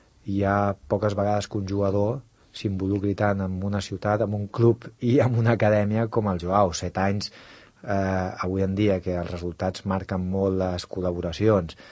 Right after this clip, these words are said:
que, bueno, poden, pot passar de tot, doncs, veritablement. I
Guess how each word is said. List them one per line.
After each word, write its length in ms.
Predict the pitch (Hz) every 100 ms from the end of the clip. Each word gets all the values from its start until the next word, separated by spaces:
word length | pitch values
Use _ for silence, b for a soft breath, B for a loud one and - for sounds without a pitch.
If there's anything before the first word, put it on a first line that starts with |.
| B B -
que, 140 | 92 90 85 85 82 85
bueno, 240 | 92 95
poden, 320 | 90 98 101 - -
pot 240 | 104 -
passar 240 | 98 - 98
de 80 | 92
tot, 320 | 107 104 139 - b b b _ -
doncs, 260 | 92 87 82
veritablement. 760 | 85 82 85 92 95 101 87 -
I 180 | 110